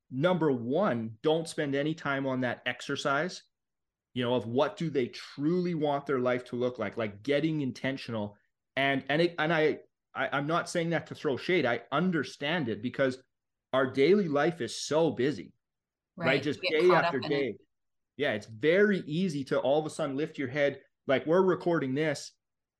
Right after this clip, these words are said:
Speaker 1: the first quarter of twenty twenty-three is already gone. And we're
Speaker 2: Right.
Speaker 1: gonna blink and it's gonna be, the year's gonna be half over. And then now it's gonna be twenty twenty-four.
Speaker 2: Mm-hmm.
Speaker 1: It's very easy to lose track of that and be like, "Okay, I'm gonna do that next week. I'm gonna do that next month."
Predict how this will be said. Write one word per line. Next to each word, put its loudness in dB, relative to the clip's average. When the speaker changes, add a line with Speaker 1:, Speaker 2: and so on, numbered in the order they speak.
Speaker 1:
the -2
first 2
quarter 4
of 0
twenty -2
twenty-three -2
is 0
already 2
gone. -4
And 0
we're 2
Speaker 2:
Right. 0
Speaker 1:
gonna 0
blink 0
and -2
it's -4
gonna -4
be, 0
the -4
year's -2
gonna -6
be -4
half -2
over. 2
And -2
then -2
now 0
it's -4
gonna -4
be -4
twenty -2
twenty-four. -2
Speaker 2:
Mm-hmm. -4
Speaker 1:
It's -6
very 4
easy -2
to -4
lose 0
track -2
of -4
that 0
and -6
be 0
like, 0
"Okay, 0
I'm 0
gonna 0
do -4
that 0
next -6
week. -2
I'm -4
gonna -4
do -2
that 2
next -4
month." -4